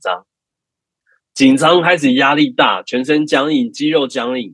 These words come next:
好，这时候你要表现很好的网球技术是不太可能的。好，高明的教练怎么问？高明的教练这样子问，“哎，Aaron，等一下球会打给你。好，啊，你注意一件事情哦，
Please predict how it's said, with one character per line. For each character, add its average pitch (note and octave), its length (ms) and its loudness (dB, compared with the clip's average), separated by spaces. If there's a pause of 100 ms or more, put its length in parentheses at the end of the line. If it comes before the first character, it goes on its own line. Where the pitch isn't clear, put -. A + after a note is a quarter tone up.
好， A#2 140 -4
这 F#3 140 0
时 D3+ 160 0
候 D#3 160 4
你 B2 60 0
要 A#2+ 160 0
表 G2+ 220 -2
现 C#3 240 -2
很 A#2 180 -6
好 G2 220 -4
的 G2 120 -4
网 F#2+ 220 -2
球 G#2+ 260 -6
技 C3+ 220 2
术 B2 200 -2
是 B2 180 -8
不 - 120 -18
太 B2+ 220 0
可 - 200 -12 (100)
能 - 80 -12 (100)
的。 - 140 -18 (1040)
好， G2 220 4
高 F3 260 4
明 A#2+ 240 0
的 A2+ 400 0
教 C3 160 4
练 A#2 240 -2
怎 G2 120 -12
么 E2 120 -14
问？ G#2 240 -2 (260)
高 C3 140 4
明 A#2 160 0
的 G#2+ 100 -4
教 G#2+ 200 0
练 G#2 200 -4
这 F2 100 -6
样 F#2+ 140 -2
子 D#2+ 100 -16
问 E2+ 240 -4 (1040)
，“哎， F3 160 2 (320)
Aaron， C#3+ 320 4 (100)
等 A#2+ 80 -2
一 - 0 -
下 D#3+ 140 2
球 A#2 220 0
会 C#3+ 100 2
打 F#2 180 -2
给 G2 160 -6
你。 G2 200 -10 (380)
好， E2+ 180 -4 (300)
啊， D#3 100 0
你 C#3+ 120 4
注 E3+ 220 0
意 D#3 40 6
一 - 20 4
件 D#3 180 0
事 D3+ 140 -4
情 A2+ 180 -8
哦， G#2+ 220 -6